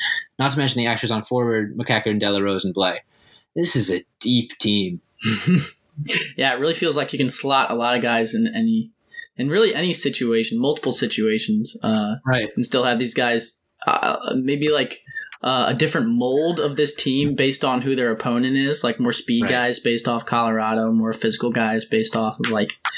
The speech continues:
Speaker 2: Vegas or a team like Dallas, maybe. Um,
Speaker 1: Right.
Speaker 2: but it really does feel like they can kinda go toe-to-toe with anybody,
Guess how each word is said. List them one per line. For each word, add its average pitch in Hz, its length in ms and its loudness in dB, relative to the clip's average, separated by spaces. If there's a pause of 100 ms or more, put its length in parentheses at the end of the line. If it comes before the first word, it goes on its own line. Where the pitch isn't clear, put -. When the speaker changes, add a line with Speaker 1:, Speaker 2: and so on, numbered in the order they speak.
(280)
Speaker 2:
Vegas 123 480 2
or 123 220 0
a 113 100 0
team 120 220 0
like 110 200 -2
Dallas, 107 400 0
maybe. 120 460 0 (300)
Um, 110 420 0
Speaker 1:
Right. 107 320 0
Speaker 2:
but - 260 0
it 117 220 -2
really 156 220 0
does 135 200 -2
feel 117 220 0
like 104 160 -2
they 110 80 -2
can 104 460 0
kinda 113 220 0
go 107 100 2
toe-to-toe 107 500 0
with 101 160 -2
anybody, 95 640 0